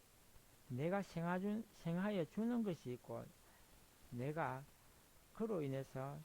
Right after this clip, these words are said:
생함을 받는 것이 있습니다. 생함을 받는 것은 내가 태어나도록 도와준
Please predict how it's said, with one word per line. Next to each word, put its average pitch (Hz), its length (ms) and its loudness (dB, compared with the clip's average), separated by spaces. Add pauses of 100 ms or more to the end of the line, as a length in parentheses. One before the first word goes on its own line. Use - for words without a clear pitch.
(180)
생함을 165 420 2
받는 120 420 0
것이 214 280 0
있습니다. 113 500 -6 (440)
생함을 208 360 2
받는 131 400 0
것은 143 580 -2 (300)
내가 156 360 -4 (140)
태어나도록 180 1040 -2 (180)
도와준 123 600 -2